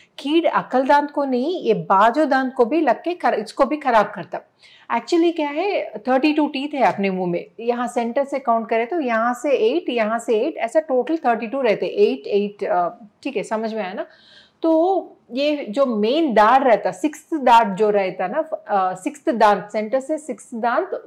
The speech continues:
फर्स्ट दांत जो रहता है वो मेन, अ, चबाने का काम करता। वो सिक्सटी परसेंट जो ग्राइंडिंग फोर्सेस है, वो फर्स्ट मेन दाढ़, अ, ले लेता, वो मेन काम करता।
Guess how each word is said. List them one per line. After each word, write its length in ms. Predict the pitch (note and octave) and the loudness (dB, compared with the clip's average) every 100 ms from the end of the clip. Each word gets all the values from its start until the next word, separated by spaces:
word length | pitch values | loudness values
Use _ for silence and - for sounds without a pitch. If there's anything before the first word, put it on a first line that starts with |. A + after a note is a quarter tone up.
| G#3 - - | -12 -12 0
फर्स्ट 380 | C4 D4+ D#4 G#3 | 6 6 4 2
दांत 260 | A3 A3+ | 4 4
जो 140 | G#3+ A3 | 2 0
रहता 260 | G3+ G#3+ | 0 -2
है 140 | C#4 D#4 | -4 -4
वो 140 | A#3+ | -4
मेन, 580 | A3 F#3+ G3 A#3+ D4+ D4 | -4 -4 -2 -2 -2 -6
अ, 480 | - G#3+ G3 F#3+ F#3+ - _ _ _ - _ _ - | -2 2 2 0 -6 -10 _ _ _ -20 _ _ -2
चबाने 340 | A3+ A#3 A#3+ | 2 4 2
का 120 | B3 A#3 | 2 0
काम 280 | A3 G3+ | 2 -2
करता। 300 | G#3+ F#3 F3 - _ _ _ | -2 -4 -4 -10 _ _ _
वो 60 | C#4+ | -4
सिक्सटी 500 | C#4+ D4 - - F4+ | 0 -2 -4 2 2
परसेंट 540 | F4+ D#4+ D#4+ D#4+ D#4+ | 6 6 6 4 0
जो 260 | D4 D4 D4 | 2 2 2
ग्राइंडिंग 600 | A3 G#3 A3 B3+ D4+ E4 | 2 4 4 4 0 -2
फोर्सेस 460 | D4 C#4+ C#4+ C#4 E4 | -2 -2 -2 -4 -4
है, 100 | G4 | 2
वो 200 | E4 D#4 | 4 4
फर्स्ट 400 | D4+ C#4+ C#4+ D4+ | 4 0 0 -2
मेन 540 | B3 B3 C4+ B3 F#3+ | 2 2 2 -4 2
दाढ़, 420 | A3 A3 A#3 G3 | 6 6 6 2
अ, 300 | G#3 F#3+ F#3 | 2 2 0
ले 180 | F#3 G#3+ | 2 2
लेता, 260 | G#3 F#3+ F#3+ | 2 0 -4
वो 500 | A#3 C#4 D4+ D4 - | -2 0 2 0 -6
मेन 280 | A3+ A#3+ C4+ | -4 -2 0
काम 240 | C4 A3 | 0 0
करता। 420 | G3+ E3+ - - | 0 -4 -6 -10